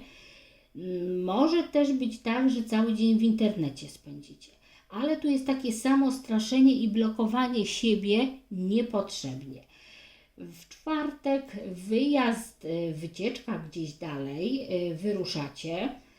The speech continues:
Mm, będziecie może szukać, e, niektórzy pracy, nowego mieszkania, także tutaj jest rozglądanie się za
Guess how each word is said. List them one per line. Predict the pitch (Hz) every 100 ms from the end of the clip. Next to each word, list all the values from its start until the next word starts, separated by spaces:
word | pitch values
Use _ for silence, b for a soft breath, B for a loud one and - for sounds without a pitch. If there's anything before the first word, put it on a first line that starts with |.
| B B _
Mm, | 202 180 180 180 196
będziecie | 240 247 220 233
może | 202 190
szukać, | 185 233 - 226 - - -
e, | 170 165 156
niektórzy | 156 160 156 175 160 180
pracy, | 185 190 214 - 185 170 170 160
nowego | 160 151 147 147 156 165
mieszkania, | 170 165 - 165 202 185 175 B B B B _
także | 170 170 175 160 165 165 165 165 165
tutaj | 220 220 185
jest | 185 190
rozglądanie | 196 180 175 185 175 165 180 196 190 165
się | - 175 170
za | 160 156